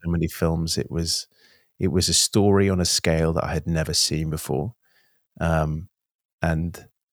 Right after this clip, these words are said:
then I was in. I mean, I've been on a PlayStation since, since I first got it, probably in nineteen ninety-eight, ninety-nine. Um, and I've been playing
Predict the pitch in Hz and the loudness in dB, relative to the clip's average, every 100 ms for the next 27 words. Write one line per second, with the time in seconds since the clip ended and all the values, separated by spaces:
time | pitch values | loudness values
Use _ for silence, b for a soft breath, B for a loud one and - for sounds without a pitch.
0 | _ - 90 98 92 82 95 92 78 87 | _ -4 2 4 4 4 2 2 0 2
1 | 101 107 85 80 78 - 82 - 76 78 | 2 4 2 0 -2 0 0 0 -2 -2
2 | 76 78 - 78 73 - - - _ - | -4 -4 -4 -4 -4 -6 -8 -14 _ -6
3 | - 78 76 - 76 76 - 78 - - | -4 -4 -4 -2 -4 -2 -2 -2 -4 -8
4 | - 80 80 82 80 80 - 80 80 82 | -8 -4 -4 -2 -2 -4 -4 -6 -4 -4
5 | 76 - 76 - _ _ 82 78 - 87 | -6 -6 -6 -8 _ _ -6 -6 -6 -8
6 | 90 - - 80 B B B B B B | -6 -8 -8 -12 B B B B B B
7 | B B - 87 80 78 78 _ _ _ | B B 0 2 2 0 -6 _ _ _
8 | - 87 80 80 - 82 - 90 80 73 | -2 0 2 0 0 -4 0 0 0 -4